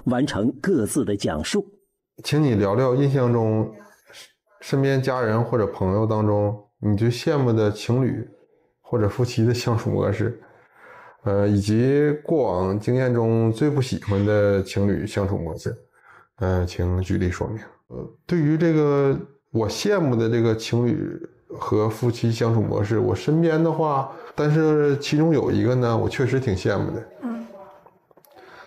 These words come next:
Speaker 2: 就是他们大概在一七年结婚吧，然后两个人相处的呢，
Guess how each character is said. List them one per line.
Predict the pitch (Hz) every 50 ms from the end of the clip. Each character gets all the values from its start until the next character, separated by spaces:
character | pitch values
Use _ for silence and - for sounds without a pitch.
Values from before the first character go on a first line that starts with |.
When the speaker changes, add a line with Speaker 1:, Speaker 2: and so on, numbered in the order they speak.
| _ _
Speaker 2:
就 | - 123
是 | 117 127 127 127 127 127 123 120 120 117
他 | 123 131 127
们 | 131 131 131 131 135 135 135 131 131 131 131 127 - - - - _ _ _ _ _ _ _ _ _ _
大 | - 131
概 | 131 139 143
在 | 135 131 139
一 | 135 143
七 | 131 - - 151
年 | 139 120 110 110
结 | 110 110 95
婚 | 95 98 98 95
吧， | - - - - - - _ _ _ _ - - - _ _ _ _ _
然 | _ - 92 92
后 | 101 98 98 101 98 98 95 95
两 | 95 95 95 92
个 | 101 113
人 | 113 110 110 113 117 120 120 120 120 120
相 | 110 - - 127 127
处 | 123 117 - 80
的 | 101 101
呢， | 101 107 107 107 107 110 107